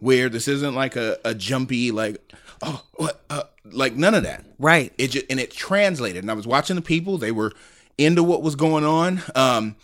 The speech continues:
Speaker 1: a-
Speaker 2: Listeners, I, I'm gonna cut Can off really quick and just tell you that I legitimately followed his lead.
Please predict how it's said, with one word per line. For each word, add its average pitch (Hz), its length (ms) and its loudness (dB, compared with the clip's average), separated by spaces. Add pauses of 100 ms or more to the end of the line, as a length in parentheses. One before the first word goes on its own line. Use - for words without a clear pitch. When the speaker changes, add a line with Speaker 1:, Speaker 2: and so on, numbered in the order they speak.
(340)
Speaker 1:
a- 117 100 -2
Speaker 2:
Listeners, 180 560 4
I, 156 100 8
I'm 151 240 4
gonna 143 140 4
cut - 260 0
Can 160 280 2
off 143 240 4
really 143 160 2
quick 131 220 -6
and 131 120 0
just 131 180 -2
tell 135 140 2
you 127 140 2
that 123 240 0
I 135 160 2
legitimately 139 720 2
followed 131 320 2
his 127 200 0
lead. 110 300 -8